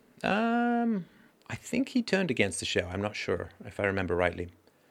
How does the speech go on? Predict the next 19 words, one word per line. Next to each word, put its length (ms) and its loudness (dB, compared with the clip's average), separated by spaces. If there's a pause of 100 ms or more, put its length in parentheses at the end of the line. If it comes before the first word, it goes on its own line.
(540)
I've 180 8
done 180 6
a 40 4
couple 260 4
of 100 4
interviews 460 4
with 120 2
Vox 260 6
Day, 260 4
if 140 0
you 80 4
want 100 4
to 100 -2
check 180 2
them 120 4
out 300 0
on 180 6
the 100 2
show. 460 4